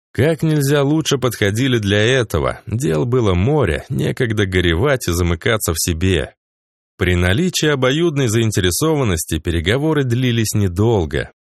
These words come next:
Хороший мир все равно надо заселять, подходящее для жизни пространство не должно пустовать. Совсем не важно, откуда придут люди, главное, они должны принадлежать одному государству.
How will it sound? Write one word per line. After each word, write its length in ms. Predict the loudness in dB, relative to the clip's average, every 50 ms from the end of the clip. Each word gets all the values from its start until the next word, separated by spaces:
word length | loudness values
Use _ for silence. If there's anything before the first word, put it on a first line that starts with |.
| _ -4
Хороший 580 | -2 0 0 2 2 0 0 0 0 0 0
мир 240 | 0 0 0 0 0
все 180 | -2 0 0 0
равно 340 | 2 2 0 0 0 0 0
надо 280 | 0 -2 0 0 0
заселять, 760 | 0 0 0 0 0 0 2 2 2 2 0 0 -4 -8 -14 -12 _
подходящее 800 | -8 -8 -6 -2 -2 -2 -2 0 0 0 0 0 0 0 0 0
для 200 | 2 2 0 2
жизни 360 | 2 0 0 0 0 0 -2
пространство 800 | 0 0 -2 -2 -2 -2 -4 -2 -2 -2 -2 -2 -4 -4 -4 -2
не 160 | -2 0 -2
должно 420 | -2 -2 -2 -2 -2 0 -2 -2 -2
пустовать. 920 | -2 -2 -4 -2 0 0 0 0 2 2 0 0 -2 -4 -6 -12 -18 _ _ _ _ _ _ _ _ _ _ _ _ -8
Совсем 560 | -4 -2 0 0 0 -2 -2 0 0 2 2
не 100 | 0 0
важно, 400 | 0 0 0 0 0 -2 -2 -2
откуда 380 | -2 -2 -4 -4 -2 -2 -2 0
придут 360 | 0 -2 0 0 -2 -2 -2
люди, 500 | -2 0 0 0 0 0 -2 -2 -4 -6 -8 -10
главное, 680 | -8 -4 -2 0 0 0 0 0 0 0 0 0 0 0
они 180 | 0 0 0 0
должны 400 | 0 0 0 0 0 0 0 0
принадлежать 800 | 0 0 0 0 0 -2 0 0 0 0 2 2 0 0 0 0
одному 440 | 0 0 2 0 2 2 2 0 0
государству. 1000 | 0 -2 -2 -2 -2 -2 0 0 2 2 2 0 -2 -6 -6 -6 -8 -8 -10